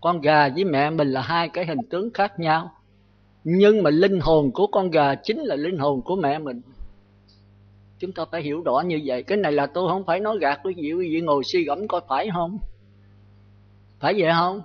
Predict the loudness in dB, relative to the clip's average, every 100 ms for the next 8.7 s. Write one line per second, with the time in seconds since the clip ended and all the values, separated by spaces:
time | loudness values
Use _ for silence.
0 | -12 -12 -14 -20 -10 -4 2 2 2 4
1 | 4 2 2 2 4 2 4 2 0 2
2 | 2 0 -6 -18 -20 _ _ _ _ _
3 | _ -2 0 0 -2 0 0 0 0 -2
4 | -2 -6 -4 -6 -4 -2 -2 -2 -16 -16
5 | -20 _ _ -20 -4 0 4 6 6 4
6 | 2 4 2 2 2 2 4 2 2 0
7 | 0 -2 2 2 2 0 0 -2 -4 -6
8 | -10 -12 -20 -2 0 2 0